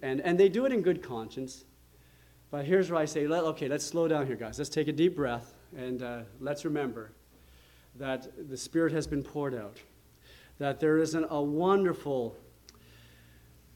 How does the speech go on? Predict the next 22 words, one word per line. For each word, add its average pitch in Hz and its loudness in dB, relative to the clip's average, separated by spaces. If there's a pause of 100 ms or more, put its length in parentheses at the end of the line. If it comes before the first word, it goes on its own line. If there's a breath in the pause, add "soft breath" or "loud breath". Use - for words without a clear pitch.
(180)
equality 185 6
within 170 6
boundaries 160 2
that 131 -2
is 127 -6
found 139 0
in 135 -2
the 135 -4
New 135 -2
Testament 131 -6
without 156 2
destroying 180 6
ro-, 156 0
uh, - -10
roles 160 2
or 120 -2
doing 135 -2
away 156 6
with 156 2
them 147 0
prematurely. 151 0
They, 120 -2